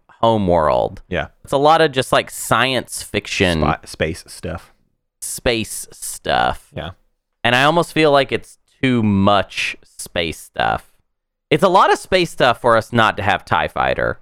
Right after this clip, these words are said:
Speaker 1: on, to
Speaker 2: Yeah.
Speaker 1: be honest. That's, that's the other thing that
Speaker 2: Right.
Speaker 1: I'm feeling, is there's this weird thing of, like, no tie Fighter,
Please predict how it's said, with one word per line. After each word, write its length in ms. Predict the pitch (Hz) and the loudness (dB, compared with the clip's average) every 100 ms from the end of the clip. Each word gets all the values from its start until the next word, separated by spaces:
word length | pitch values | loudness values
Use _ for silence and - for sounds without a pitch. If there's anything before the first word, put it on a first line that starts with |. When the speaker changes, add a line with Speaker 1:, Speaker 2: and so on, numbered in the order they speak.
| - | -6
Speaker 1:
on, 340 | 73 62 64 | -4 -2 -4
to 80 | 101 | -2
Speaker 2:
Yeah. 100 | 95 | 0
Speaker 1:
be 120 | 92 | 0
honest. 280 | 71 60 - | 0 -2 -2
That's, 220 | 135 160 110 | 0 0 0
that's 260 | 160 208 | 0 0
the 140 | 147 127 | 2 2
other 160 | 113 | 2
thing 180 | - 92 | 0 0
that 60 | 80 | 2
Speaker 2:
Right. 80 | |
Speaker 1:
I'm 80 | 90 | 0
feeling, 380 | - 92 76 82 | 0 0 0 0
is 120 | 104 | -2
there's 160 | 113 110 | -2 -2
this 160 | 110 | -2
weird 260 | 110 127 131 | 0 0 0
thing 200 | 135 113 | 0 0
of, 100 | 98 | 2
like, 320 | 98 95 90 - - _ - | 2 2 0 -10 -20 _ 0
no 300 | 120 165 196 | 2 4 2
tie 340 | 196 156 135 | 2 2 2
Fighter, 600 | - 98 87 85 78 76 | 2 2 2 2 0 -2